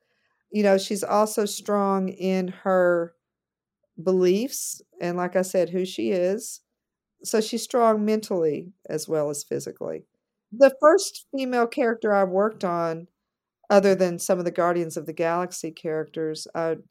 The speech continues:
would, um, in the Silver Surfer office was Craig Anderson put me in charge of all the Conan books. So I was editing Conan Saga. I was editing Savage Sword of Conan.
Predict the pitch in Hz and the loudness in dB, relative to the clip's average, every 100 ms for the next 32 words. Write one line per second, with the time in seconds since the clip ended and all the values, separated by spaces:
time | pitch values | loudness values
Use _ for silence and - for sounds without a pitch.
0 | _ _ _ _ - 190 196 185 - 196 | _ _ _ _ -2 4 4 4 0 0
1 | 190 180 165 - _ _ _ 185 180 170 | 2 0 -4 -16 _ _ _ -2 2 0
2 | - 214 185 185 208 220 208 175 160 165 | 0 -2 -2 -2 -2 -2 0 0 0 -2
3 | 160 - 165 156 - - 202 190 - 185 | -4 -2 -2 -2 -8 0 2 2 0 -4
4 | 185 180 185 160 - - 160 156 - 151 | -2 -4 -6 -8 -8 -8 -8 -10 -6 -4
5 | 151 147 - - 147 143 - _ _ _ | -2 -4 -8 -4 -2 -4 -8 _ _ _
6 | _ 170 165 160 - 180 170 160 151 139 | _ -2 0 -2 -4 -4 -4 -6 -4 -4
7 | - - - 156 151 151 156 156 156 151 | -4 -8 -2 0 0 -2 -4 -2 -4 -6
8 | - 151 147 143 160 147 147 135 127 131 | -8 -8 -8 -8 -4 -4 -2 -6 -6 -8
9 | - 147 135 143 135 - 143 131 131 - | -4 -4 -4 -8 -10 -6 -6 -6 -10 -8
10 | 147 147 143 - 147 139 139 143 | -4 -4 -6 -10 -10 -10 -10 -14